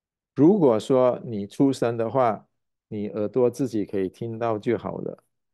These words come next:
那出声也不要超过二十分钟，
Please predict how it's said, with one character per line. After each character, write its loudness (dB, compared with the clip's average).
那 -2
出 0
声 -4
也 -6
不 -6
要 0
超 -6
过 -4
二 -4
十 -10
分 -10
钟， -6